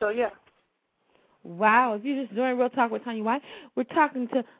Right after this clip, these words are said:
Speaker 2: LaShonda Jones, and she's discussing her new book, "My God and Me." Let me get it right. My God and Me, Listening, Learning, and Growing on My Journey. Now, what can readers hope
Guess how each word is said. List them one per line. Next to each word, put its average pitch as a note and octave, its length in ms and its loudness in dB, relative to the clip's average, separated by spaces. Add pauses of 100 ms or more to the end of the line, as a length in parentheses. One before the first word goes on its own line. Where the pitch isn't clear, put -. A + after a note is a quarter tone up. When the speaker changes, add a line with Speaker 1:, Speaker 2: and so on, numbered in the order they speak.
(100)
Speaker 2:
LaShonda A3 760 -4
Jones, G3+ 460 -4
and G3 140 -8
she's G#3 160 -8
discussing G#3 500 -4 (300)
her A3 240 2
new A#3 300 -2
book, A3 320 -4 (140)
"My F#3 240 -4
God F#3+ 420 4
and G3 220 -6
Me." G#3+ 340 -4 (340)
Let G#3+ 80 -6
me A#3 80 -4
get A3 140 -2
it A3 40 -4
right. A3+ 180 0
My G#3 140 -2
God C4 260 0
and B3 140 -2
Me, B3+ 180 -4
Listening, A3 1080 -2 (560)
Learning, F3+ 600 -6
and F3 200 -8
Growing G3+ 360 -6
on F#3+ 180 -6
My F3 160 -2
Journey. F#3 540 -10 (280)
Now, B3 320 2
what C#4 400 0
can C4 260 -2
readers G#3 320 -4
hope G3+ 380 -4